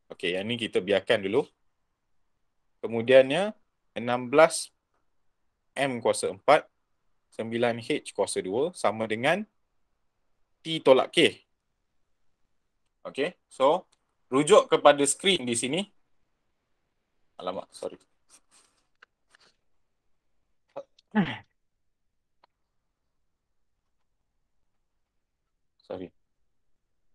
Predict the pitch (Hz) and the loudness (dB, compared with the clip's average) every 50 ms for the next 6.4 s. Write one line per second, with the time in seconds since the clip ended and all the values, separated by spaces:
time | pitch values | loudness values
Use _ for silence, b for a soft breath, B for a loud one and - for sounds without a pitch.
0 | _ _ _ _ _ _ _ _ _ _ _ _ _ _ _ _ _ _ _ _ | _ _ _ _ _ _ _ _ _ _ _ _ _ _ _ _ _ _ _ _
1 | _ _ _ _ _ _ _ _ _ _ _ _ _ _ _ _ _ _ _ _ | _ _ _ _ _ _ _ _ _ _ _ _ _ _ _ _ _ _ _ _
2 | _ _ _ _ _ _ _ _ _ _ - 104 - - - - - _ _ _ | _ _ _ _ _ _ _ _ _ _ -14 -14 -14 -14 -18 -20 -20 _ _ _
3 | _ _ _ _ _ _ _ _ _ _ _ _ _ _ _ _ _ _ _ _ | _ _ _ _ _ _ _ _ _ _ _ _ _ _ _ _ _ _ _ _
4 | _ _ _ _ _ _ _ _ _ _ _ _ _ _ _ _ _ _ _ _ | _ _ _ _ _ _ _ _ _ _ _ _ _ _ _ _ _ _ _ _
5 | _ _ _ _ _ _ _ _ _ _ _ - 127 139 143 135 127 120 107 98 | _ _ _ _ _ _ _ _ _ _ _ 4 6 6 6 6 4 4 4 2
6 | 95 92 - - - - 113 | 0 -2 -4 -6 -6 -4 -2